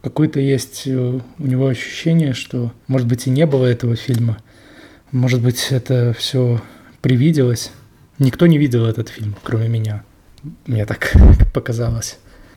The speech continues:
Поэтому и возникают сомнения в том, действительно ли я все это увидел. Действительно ли была эта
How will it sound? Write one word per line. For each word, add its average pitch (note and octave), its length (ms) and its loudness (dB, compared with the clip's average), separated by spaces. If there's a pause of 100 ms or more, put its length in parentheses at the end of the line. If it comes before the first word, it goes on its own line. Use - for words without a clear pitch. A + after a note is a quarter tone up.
(320)
Поэтому B2+ 380 0
и B2+ 100 0
возникают C3 720 0 (400)
сомнения C3+ 640 2
в - 100 -8
том, C3 540 -2 (340)
действительно D3 760 -4
ли B2+ 180 0
я B2 220 -2
все - 240 -2
это B2+ 180 -2
увидел. A#2+ 400 -4 (560)
Действительно C3+ 560 -2
ли B2 160 0
была B2 360 0
эта A#2+ 400 -4